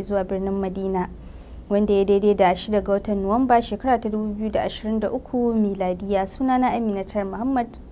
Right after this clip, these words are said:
ga cikakkun labaran. Gwamnatin tarayya ta bayyana shirinta na ƙirƙiro wasu dakaru na musamman da za a ba nauyin yaƙar masu satar ma'adanai.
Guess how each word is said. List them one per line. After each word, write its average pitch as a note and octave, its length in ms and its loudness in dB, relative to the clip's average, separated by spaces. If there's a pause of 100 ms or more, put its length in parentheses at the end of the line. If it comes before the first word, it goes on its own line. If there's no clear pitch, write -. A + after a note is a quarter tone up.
(120)
ga F#3 320 -2
cikakkun F#3+ 560 -6
labaran. F#3 680 -2 (1800)
Gwamnatin E4+ 480 12
tarayya D4+ 480 12
ta D4+ 180 8
bayyana D4 460 10
shirinta C4+ 560 6
na C4 160 6
ƙirƙiro C#4+ 480 6
wasu C#4+ 320 6
dakaru B3+ 500 6
na C#4 120 6
musamman C#4 560 4
da G3+ 180 6
za A3 240 6
a G#3 80 6
ba G3+ 300 6 (120)
nauyin G#3 380 4
yaƙar G#3+ 460 2
masu G3+ 420 0
satar G3+ 480 0
ma'adanai. F#3 720 0